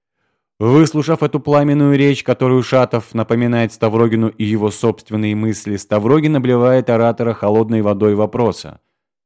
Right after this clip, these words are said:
«Веруете вы сами в Бога или нет?» К удивлению, Шатов затрудняется ответом.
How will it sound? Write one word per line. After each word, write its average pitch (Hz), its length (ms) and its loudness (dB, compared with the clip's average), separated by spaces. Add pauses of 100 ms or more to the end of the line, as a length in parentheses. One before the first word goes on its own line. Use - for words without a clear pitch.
(400)
«Веруете 160 540 2
вы 160 140 0
сами 139 340 -2
в 85 180 -8
Бога 80 340 -6
или 104 280 -6
нет?» 113 380 -6 (920)
К - 60 -12
удивлению, 98 460 -2
Шатов 110 420 -2
затрудняется 101 800 -8
ответом. 71 560 -18